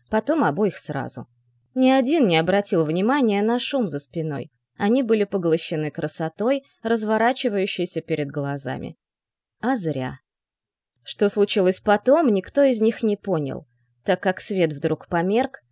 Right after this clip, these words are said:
разум детей затуманился. Священная дубрава исчезла, перенося каждого из пары в собственный дом. А в дубраве началось самое настоящее побоище — затеянное одним из наблюдателей,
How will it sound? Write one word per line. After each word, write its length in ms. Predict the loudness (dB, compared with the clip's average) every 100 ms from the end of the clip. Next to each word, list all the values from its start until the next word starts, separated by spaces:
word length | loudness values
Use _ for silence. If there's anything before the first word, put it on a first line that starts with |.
| _
разум 460 | -2 2 4 4 2
детей 360 | 0 -2 0 2
затуманился. 960 | 0 -2 -4 -4 -4 -6 -8 -10 -12 _ _ _
Священная 600 | -6 -4 -2 0 0 0
дубрава 460 | -2 -2 -2 -2 -4
исчезла, 640 | -4 -2 0 2 0 -2 -6 _
перенося 680 | 0 2 2 2 0 0 0
каждого 600 | 2 2 2 0 0 0
из 180 | 0 -2
пары 400 | -2 2 2 0
в 60 | -2
собственный 680 | -4 -4 -6 -6 -4 -4
дом. 340 | -4 -4 -4 -8 _ _ _ _ _ _
А 120 | -4 0
в 60 |
дубраве 460 | 2 2 2 2 2
началось 420 | 0 2 2 2
самое 400 | 2 0 0 2
настоящее 800 | 0 0 -2 0 0 -2 -4 -4
побоище — 840 | -4 -6 -4 -4 -6 -8 -12 -14 -14 _ _ -2
затеянное 680 | 0 2 2 2 2 0
одним 420 | -2 -4 -2 -2 -2
из 120 | -2
наблюдателей, 880 | -4 -2 0 0 0 -2 -2 -2